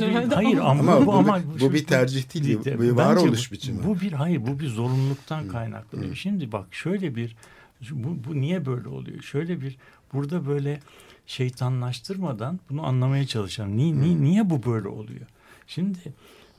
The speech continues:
Speaker 1: e, işte Başlar'ın, e, iyi bir okuyucusu olan Lefebvre ki bu şeyinde şunları söyler, der ki bütün toplumsal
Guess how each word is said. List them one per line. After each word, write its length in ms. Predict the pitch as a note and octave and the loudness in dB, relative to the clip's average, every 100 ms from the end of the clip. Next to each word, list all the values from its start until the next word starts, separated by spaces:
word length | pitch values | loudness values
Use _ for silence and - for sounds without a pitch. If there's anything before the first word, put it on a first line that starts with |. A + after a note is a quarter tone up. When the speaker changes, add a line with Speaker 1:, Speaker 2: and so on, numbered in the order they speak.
| - | -8
Speaker 1:
e, 400 | A2+ G#2+ G#2+ G#2+ G#2 G#2+ C3+ | -6 -4 -6 -10 -12 -14 -14
işte 260 | F3+ - C3+ A2+ | -14 -10 -10 -6
Başlar'ın, 720 | A#2+ C#3+ E3+ D#3+ C#3+ D#3 E3 - _ _ - - _ _ _ _ _ C4+ B3+ A#3+ F3 | -6 -6 -6 -6 -4 -4 -8 -14 _ _ -20 -20 _ _ _ _ _ _ -20 -10 -6
e, 360 | A2 G#2+ A2+ A#2+ - _ _ _ _ _ _ - | -4 -6 -8 -10 -14 _ _ _ _ _ _ -8
iyi 240 | C3+ F#3 | -4 -4
bir 40 | |
okuyucusu 680 | G3+ C#3 - C3 A#2 A2+ C#3 | -2 -4 -6 -10 -10 -12 -12
olan 360 | A2+ G#2 G2 G2 | -12 -12 -10 -6
Lefebvre 560 | C#3 - G#2+ - - _ _ _ _ - | -4 -4 -6 -6 -18 _ _ _ _ -18
ki 120 | G2 | -16
bu 340 | F#2+ G2 C#3 A#2 | -14 -14 -12 -10
şeyinde 540 | - G#2+ F#2+ F2+ F#3+ - _ _ _ _ _ _ | -6 -4 -4 -6 -10 -14 _ _ _ _ _ _
şunları 400 | - D3+ F#3+ A#3 | -8 -6 -4 -6
söyler, 420 | - D3+ G2 G#2 | -6 -6 -6 -8
der 220 | C#3+ A3 | -10 -10
ki 140 | E3+ A#2+ | -8 -8
bütün 200 | A2+ - - | -10 -12 -6
toplumsal 680 | F#3+ F3 C#3+ B2+ - A2+ | -6 -4 -4 -4 -4 -6